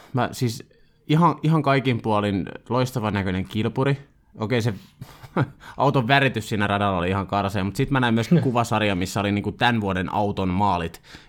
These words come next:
Speaker 1: pistetty siihen autoon, sellainen kuvakollaasi, ja se oli kaunista katseltavaa. Ja siis se on niin old school henkinen, se on paljon pienempi se auto, ne uudet vanteet on niinku ihan supermakeet. Et mä siis,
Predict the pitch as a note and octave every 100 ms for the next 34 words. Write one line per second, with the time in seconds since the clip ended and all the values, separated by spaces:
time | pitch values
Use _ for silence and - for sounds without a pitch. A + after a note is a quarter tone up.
0 | - G2 - - F2 F#2+ F#2 G2 G2 D#2
1 | E2 F2+ F#2 F#2+ F#2 F2+ D2 D#2 E2 F2
2 | F2 G#2+ G2 - G#2 G2+ F2 - E2+ D2+
3 | E2 D#2 E2 D#2 C2+ D#2 - - - _
4 | - G#2 - F#2 - _ - D#3+ E3 F3+
5 | C#3+ D#3 C#3+ - A#2 A2+ B2+ A#2 A2 G#2
6 | G#2 A#2 A2 B2+ G#2+ - B2 A#2+ G#2+ F#2+
7 | F#2+ F#2 F#2+ G2+ G#2 G2 F#2 B2+ A#2 -
8 | A2+ A#2 G#2 F#2+ F#2+ F#2 F#2 F#2 F#2+ -
9 | - G#2 G2+ A#2+ G#2 G2 F2 F2 E2+ D#2+
10 | F2+ - _ - - _ - E2+ - A#2
11 | G#2 - B2+ G#2 -